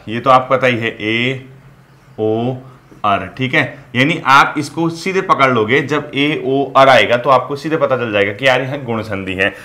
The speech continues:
अब आप कहोगे, "सर, ए ओ आर कैसे आएगा?" जैसे ऐसे लिख दिया नरेंद्र, क्या लिख दिया? नरेंद्र। तो क्या आ रहा है इसमें? ए की मात्रा आ रही, ठीक है। जब ये single होता है तो यहाँ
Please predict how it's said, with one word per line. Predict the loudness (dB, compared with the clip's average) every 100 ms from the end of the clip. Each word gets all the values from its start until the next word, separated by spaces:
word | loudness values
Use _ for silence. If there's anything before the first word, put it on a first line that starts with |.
| 0
अब | 4
आप | 6 4
कहोगे, | 2 0 0
"सर, | 0 0 -2
ए | 0
ओ | 2
आर | 2 2
कैसे | 0 0
आएगा?" | 0 2 -2 -6 -18 -4
जैसे | 0 0 -2 -6 -10 -20 -16 -6
ऐसे | -2 0
लिख | -2 -4
दिया | -8 -12 -18 _ _ _ -20 _ _ _ -8
नरेंद्र, | -2 4 6 8 6 6 2 -4
क्या | -4 -2
लिख | -2 0
दिया? | 0 0 -4 -18 -20 -10
नरेंद्र। | -2 2 4 4 2 0 -6 -10 -16 -8
तो | -2
क्या | 4 4
आ |
रहा | 6
है | 2
इसमें? | 0 -6 -4 0
ए | 0
की | 0
मात्रा | 0 0 0 -2
आ |
रही, | -2
ठीक | -6 -4
है। | -2
जब | 0 -2
ये |
single | -2 -2 2 2
होता | 0 -2
है | -2
तो | -2 -2
यहाँ | 0 0 -2